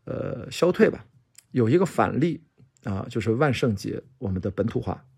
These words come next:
啊，在上海很可惜我错过了啊，我在忙一些别的，我不在上海。那上海的万圣节前一阵的是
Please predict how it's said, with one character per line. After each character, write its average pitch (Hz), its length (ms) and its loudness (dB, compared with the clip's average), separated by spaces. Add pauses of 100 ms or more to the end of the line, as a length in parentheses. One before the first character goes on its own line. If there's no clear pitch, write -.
啊， - 140 -8
在 110 140 0
上 120 200 2
海 90 120 0
很 117 220 -2
可 120 100 0
惜 101 120 0
我 104 100 2
错 - 180 -2
过 107 160 0
了 - 120 -4
啊， - 200 -8
我 - 140 -10
在 - 160 -4
忙 50 320 -6
一 92 40 -6
些 107 100 -2
别 104 120 -4
的， 101 60 0
我 95 80 -2
不 - 80 -10
在 117 80 0
上 104 180 -2
海。 82 60 -4
那 107 100 -2 (440)
上 - 160 6
海 135 40 8
的 131 160 8
万 156 200 6
圣 139 160 4
节 113 120 6
前 110 220 0
一 117 60 4
阵 127 120 4
的 113 80 4
是 104 220 0